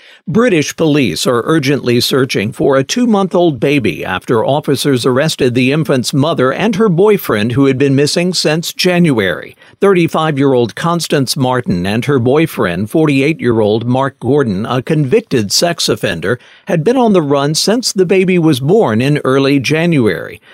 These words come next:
They have been spotted around the country, and police said they sought to avoid being detected by paying for everything in cash and covering their faces when on C C T V.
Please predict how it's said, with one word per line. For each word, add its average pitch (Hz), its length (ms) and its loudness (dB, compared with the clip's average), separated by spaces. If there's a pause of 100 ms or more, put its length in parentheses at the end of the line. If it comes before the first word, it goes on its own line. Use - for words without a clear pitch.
(140)
They 135 160 0
have 110 160 -2
been 98 160 -2
spotted 123 500 -2
around 123 320 0
the 110 80 0
country, 143 480 -4
and 110 160 -4
police 165 360 0
said 120 260 0
they 120 140 2
sought 202 300 0
to 156 180 4
avoid 147 340 2
being 139 260 2
detected 131 640 -2
by 147 200 -2
paying 226 500 -2
for 104 220 0
everything 104 600 -4
in 185 220 -2
cash 202 560 -6 (180)
and 120 240 -6
covering 139 460 0
their 95 160 0
faces 120 600 -2
when 127 200 0
on 131 220 0
C 117 260 0
C 110 260 -2
T 104 240 -2
V. 135 420 -2